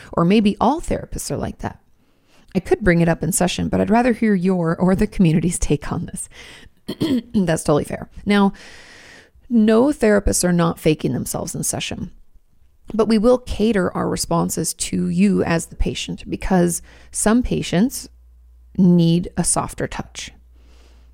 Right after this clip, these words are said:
Some of my patients in the past have struggled so much to stay present, meaning they, they dissociate so quickly, can feel really overwhelmed.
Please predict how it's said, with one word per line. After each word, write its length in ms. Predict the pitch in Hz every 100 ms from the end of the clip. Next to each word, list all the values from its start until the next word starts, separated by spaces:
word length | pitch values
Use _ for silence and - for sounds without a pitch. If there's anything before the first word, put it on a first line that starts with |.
| -
Some 220 | - 214
of 100 | 220
my 140 | 196
patients 400 | - 170 - 156
in 60 | 160
the 40 |
past 360 | 160 185 160 -
have 120 | 175
struggled 380 | - 160 160 -
so 180 | - 190
much 240 | 175 -
to 80 | -
stay 200 | - 156
present, 420 | - 143 135 123
meaning 320 | 160 156 147 156
they, 260 | 151 151 160
they 300 | 165 156 151
dissociate 720 | 156 156 - 160 - 147 135
so 240 | - 165
quickly, 340 | 156 - - 139
can 160 | -
feel 160 | - 156
really 280 | 156 160 160
overwhelmed. 640 | 156 160 143 151 151 151